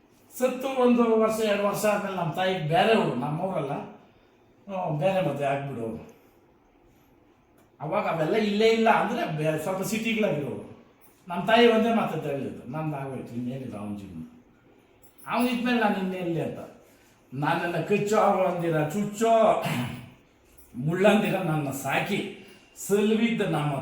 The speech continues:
ತಾಯಿ. ನನ್ಗೆ ಈ ಮೊನ್ನೆ ಹೇಳಿರೋದು ಇವ್ರೆಲ್ಲನೂ. ಇದಿಲ್ಲ ಅಂದಿದ್ರೆ ಅವತ್ಕ್ ಅವತ್ತೇ ಕೆರ್ದಾಗ ಹೊಡೆಯೋದು ನನಗೂ ಗೊತ್ತಿತ್ತು. ಈ ಥರ್ಡ್ ಕ್ಲಾಸ್ ಮಾತುಗಳು, ಥರ್ಡ್ ಕ್ಲಾಸ್ ಜೀವನಗಳು ನೀವು ಮಾಡಿದ್ರೆ ನಾನು ಮಾಡಿಲ್ಲ, ನಾನು ಮಾಡೋದು ಇಲ್ಲ. ನಮ್ಮ ತಾಯಿ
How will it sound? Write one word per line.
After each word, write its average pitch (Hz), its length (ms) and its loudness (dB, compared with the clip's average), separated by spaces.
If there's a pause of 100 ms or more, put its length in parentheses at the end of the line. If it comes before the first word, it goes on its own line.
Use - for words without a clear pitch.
ತಾಯಿ. 160 240 0
ನನ್ಗೆ 202 340 0
ಈ 214 80 0
ಮೊನ್ನೆ 233 400 4
ಹೇಳಿರೋದು 269 420 6
ಇವ್ರೆಲ್ಲನೂ. 208 1000 2 (460)
ಇದಿಲ್ಲ 214 420 2
ಅಂದಿದ್ರೆ 240 340 6
ಅವತ್ಕ್ 226 380 6
ಅವತ್ತೇ 240 360 6
ಕೆರ್ದಾಗ 220 380 4
ಹೊಡೆಯೋದು 214 260 4
ನನಗೂ 190 280 0
ಗೊತ್ತಿತ್ತು. 185 600 0
ಈ 202 240 -6
ಥರ್ಡ್ 233 240 6
ಕ್ಲಾಸ್ 226 320 8
ಮಾತುಗಳು, 214 760 4 (280)
ಥರ್ಡ್ 262 220 8
ಕ್ಲಾಸ್ 254 320 10
ಜೀವನಗಳು 247 380 4
ನೀವು 226 160 6
ಮಾಡಿದ್ರೆ 233 380 8
ನಾನು 220 220 6
ಮಾಡಿಲ್ಲ, 226 360 6 (320)
ನಾನು 175 180 0
ಮಾಡೋದು 226 520 6
ಇಲ್ಲ. 247 140 4 (880)
ನಮ್ಮ 240 320 6
ತಾಯಿ 262 560 8